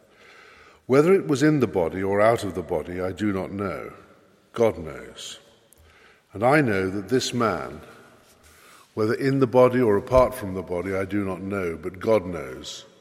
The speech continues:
was caught up to paradise. He heard inexpressible things that man is not permitted to tell. I will boast about a man like that, but I will not boast about myself, except about my weaknesses.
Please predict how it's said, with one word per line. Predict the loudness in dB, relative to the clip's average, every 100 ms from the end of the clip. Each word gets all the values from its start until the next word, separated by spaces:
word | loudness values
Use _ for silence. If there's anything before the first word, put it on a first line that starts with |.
| _
was | -8 -8
caught | -2 2 2 0
up | -2 -6
to | -8
paradise. | -2 -2 -2 -8 -14 -16 -18 -20 -20 -20 _ _ -20 -20 -20 -20 -20 -20 -18
He | 0 4
heard | 6 6 6
inexpressible | 0 0 -2 0 2 2 2 0
things | 2 2 2 -2 -10 -8
that | -8 -6
man | -4 -2 -2 -2
is | -4
not | -4 -4 -4
permitted | -8 -8 -8 -12
to | -14
tell. | -6 -4 -4 -8 -18 -20 -20 _ _ _ _ -20 -20 -20 _ _
I | 0 4
will | 4 2
boast | 2 0 0 -4
about | -2 0
a | 0
man | 0 0 -2
like | -4 -8 -12
that, | -14 -16 -20 -20 _ _ _
but | -6
I | -2
will | -2 -2
not | -2 -4 -4 -2
boast | -2 -4 -6
about | -4 -4
myself, | -6 -8 -6 -4 -6 -12 -20 -20 _ _ _
except | -12 -6 -4 -4 -6
about | -4 -4 -6
my | -10
weaknesses. | -10 -12 -14 -16 -18 -18 -20